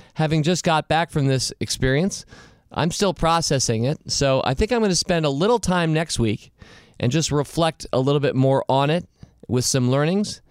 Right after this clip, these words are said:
and some things I hope you and I can take away from the experience that I had, partly on your dollar. And so I, I'm hoping to pay it back, pay it forward a little bit next week. We'll also do some mailbag next week to preserve the tradition of the mailbag at the end of every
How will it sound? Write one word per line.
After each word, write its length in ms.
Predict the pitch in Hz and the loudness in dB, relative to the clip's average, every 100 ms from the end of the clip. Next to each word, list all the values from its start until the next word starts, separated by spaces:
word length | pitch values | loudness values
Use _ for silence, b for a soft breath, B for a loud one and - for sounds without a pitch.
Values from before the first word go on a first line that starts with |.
| b b b - | b b b -6
and 140 | 117 | -2
some 160 | 139 135 | 0 0
things 240 | 156 143 | 0 2
I 60 | 143 | 2
hope 180 | 160 | 2
you 180 | 135 156 | 2 2
and 80 | 151 | 2
I 140 | 147 | 0
can 180 | 151 147 | 0 0
take 220 | 127 147 | 0 0
away 420 | 135 131 131 127 123 B B | 2 2 2 0 -2 B B
from 200 | - 131 | -2 0
the 80 | 127 | 0
experience 460 | 110 - 147 131 | 0 0 0 0
that 100 | 127 | 0
I 140 | 131 135 | 0 2
had, 340 | 135 139 151 B B - | 2 0 -2 B B -2
partly 320 | 160 131 143 | 0 2 2
on 160 | 131 | 2
your 160 | 127 143 | 2 2
dollar. 360 | 131 131 170 180 - _ B B B B - | 2 0 -2 -6 -14 _ B B B B -8
And 300 | - 131 131 | -2 0 0
so 120 | 123 143 | 2 2
I, 100 | 131 | 2
I'm 120 | 120 | 2
hoping 180 | 135 147 | 2 2
to 80 | 135 | 0
pay 160 | 147 139 | 0 0
it 100 | - | 0
back, 240 | 160 160 127 - | 0 0 -2 0
pay 120 | 147 | -2
it 100 | 113 | 0
forward 300 | 214 233 143 | 4 4 4
a 40 | |
little 160 | 127 123 | 0 0
bit 160 | 123 | 0
next 280 | 104 120 - | 0 -2 -2
week. 200 | 135 127 B B B | -2 -2 B B B
We'll 120 | 151 | 0
also 220 | 160 - | 2 2
do 140 | 151 151 | 2 0
some 180 | - 139 | 0 0
mailbag 460 | 160 147 131 123 | 2 2 0 0
next 200 | 127 120 | -2 0
week 220 | 135 123 | -2 -2
to 100 | - | -4
preserve 480 | 107 123 110 139 123 | -2 -2 0 0 0
the 80 | 120 | -2
tradition 520 | - 135 147 - 120 | -4 -2 -2 0 -2
of 240 | - 117 104 | 0 -2 0
the 80 | |
mailbag 580 | 110 127 123 123 113 110 | 0 0 0 0 0 -2
at 120 | - - | -4 -4
the 140 | - | -2
end 280 | 127 117 - | 0 0 0
of 140 | 113 - | -2 -2
every 400 | 123 104 113 98 | -2 0 -2 -4